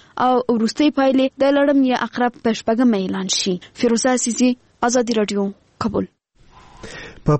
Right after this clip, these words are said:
Speaker 2: پکتیا کې د انتخاباتو د شکایتونو کمیسیون وایي چمتو دی چې د انتخاباتو د پروسې شکایتونه په سم ډول وڅېړي. دا کمیسیون ټینګار کوي چې شکایت کوونکي د لومړی خپل شکایتونه مستند کړي او بیا دې دوی ته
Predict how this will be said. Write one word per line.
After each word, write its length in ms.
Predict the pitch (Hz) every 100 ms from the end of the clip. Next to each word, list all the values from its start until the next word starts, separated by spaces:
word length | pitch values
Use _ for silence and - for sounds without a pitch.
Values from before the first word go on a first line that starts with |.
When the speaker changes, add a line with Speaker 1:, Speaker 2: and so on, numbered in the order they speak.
| 156
Speaker 2:
پکتیا 320 | 147 - 160
کې 120 | - 127
د 80 | 110
انتخاباتو 540 | - 110 131 131 120 110 - _ - 107
د 180 | 101 92
شکایتونو 460 | - 110 104 156 143
کمیسیون 460 | 117 107 - 160 135
وایي 180 | 101 95 -
چمتو 220 | 117 160
دی 80 | 147
چې 280 | 135 143 131
د 140 | 104
انتخاباتو 560 | 90 - 104 120 123 117 107
د 100 | 98 -
پروسې 300 | 92 - 107
شکایتونه 500 | - 95 92 - 127 110 - - - -
په 160 | 101 -
سم 260 | 151 156 110
ډول 220 | 101 107
وڅېړي. 440 | 127 135 110 101 107 - _ _ _ _ _ -
دا 80 | 143 143
کمیسیون 400 | 139 127 139 131 113
ټینګار 300 | 110 110 -
کوي 180 | 110 107
چې 60 | - -
شکایت 340 | - 98 - 104
کوونکي 300 | 110 - 104
د 100 | 95
لومړی 260 | 101 113 120 - - -
خپل 240 | - 156 139
شکایتونه 500 | 101 101 95 117 107 98 98
مستند 520 | - - 117 147 -
کړي 160 | 110 107 -
او 100 | 95 92
بیا 320 | 92 104 98
دې 420 | 104 101 - 98
دوی 140 | 104
ته 260 | - 107 107